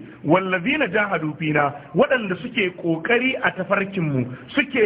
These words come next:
yunkurin su aikata ayyukan alkhairi, "lanahdiyannahum subulana," Allah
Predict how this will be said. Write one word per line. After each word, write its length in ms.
yunkurin 680
su 140
aikata 440
ayyukan 400
alkhairi, 520
"lanahdiyannahum 1200
subulana," 640
Allah 200